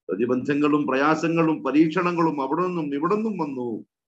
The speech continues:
നീയൊക്കെ സബറോടുകൂടി തരണം ചെയ്തു, നീ അള്ളാഹുവിന്റെ തൃപ്തിക്ക് വേണ്ടി ജീവിച്ചു, സ്വർഗം സ്വപ്നം കണ്ടു, ആഖിറത്തിനെ പേടിച്ചു,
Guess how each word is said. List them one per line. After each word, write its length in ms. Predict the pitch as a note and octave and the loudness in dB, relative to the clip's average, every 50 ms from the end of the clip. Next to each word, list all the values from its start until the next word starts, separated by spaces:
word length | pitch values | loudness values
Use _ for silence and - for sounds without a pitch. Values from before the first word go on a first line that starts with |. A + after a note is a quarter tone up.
| _ _ A2 | _ _ -8
നീയൊക്കെ 360 | B2 B2+ B2+ B2 - - B2+ | -6 -6 -6 -6 -6 -8 -8
സബറോടുകൂടി 920 | - - - A#2 A#2+ B2 B2+ C#3+ D3 D3 C#3+ C#3+ C3+ A2 A#2 A#2 G#2+ G2+ | -8 -6 -6 -2 0 2 2 4 4 4 2 2 0 -2 -2 -2 -4 -4
തരണം 440 | - - F#2+ G2+ A#2 B2+ B2+ A#2+ A2 | -4 -4 -6 -6 -4 -6 -6 -6 -4
ചെയ്തു, 480 | G#2+ G2 F#2 F#2 F#2+ F#2 F2+ - - _ _ _ _ _ _ _ _ | -4 -4 -4 -4 -4 -4 -4 -6 -10 _ _ _ _ _ _ _ _
നീ 80 | A2 A#2+ | -6 -2
അള്ളാഹുവിന്റെ 840 | C3 B2+ B2+ C3+ C#3+ E3 F3+ F#3 F#3 D#3 D#3+ D#3 D#3+ D#3 C#3+ C3+ | -2 0 0 2 4 4 4 6 4 4 2 2 2 0 0 -2
തൃപ്തിക്ക് 540 | C3+ - D#3 D#3+ D#3+ - - A3 A3 - E3+ | -4 -2 -2 -2 -2 -2 -6 -6 -4 -2 0
വേണ്ടി 280 | D#3 C#3+ C3+ A#2 A2+ A2 | 0 0 0 0 -2 -8
ജീവിച്ചു, 680 | - G2 A2 A#2+ A2+ A#2 A#2 - - G#2 F#2+ E2 D#2 D#2+ | -6 -6 -8 -6 -6 -8 -10 -6 -6 -6 -6 -6 -8 -10
സ്വർഗം 540 | - - C#3 D3+ F#3+ G3 F3+ G3 F#3+ D#3+ C#3 | -6 -2 2 2 4 4 4 2 0 0 -2
സ്വപ്നം 580 | - - - E3 E3 E3+ A3 G#3+ G#3+ F#3+ E3 | -4 -2 0 0 0 0 -2 -2 -2 -2 -2
കണ്ടു, 460 | D3 C3 B2 G#2+ G#2 G#2 G2 F#2 - - _ _ _ _ _ _ _ _ _ - | -4 -6 -4 -4 -4 -2 -2 -4 -8 -12 _ _ _ _ _ _ _ _ _ 0
ആഖിറത്തിനെ 720 | G2+ A#2 C#3+ E3 F3+ C3 - F#3+ F#3 F#3+ F#3 F#3+ G3 F#3+ F#3+ | 2 4 6 6 4 4 4 2 2 2 4 4 2 2 2
പേടിച്ചു, 960 | - - - - F#3 G3 A3 B3 B3+ B3 A3 - - F3 D#3 C#3 A2+ G#2 | 0 -2 2 4 6 6 8 6 4 2 -2 -2 0 0 0 0 0 -4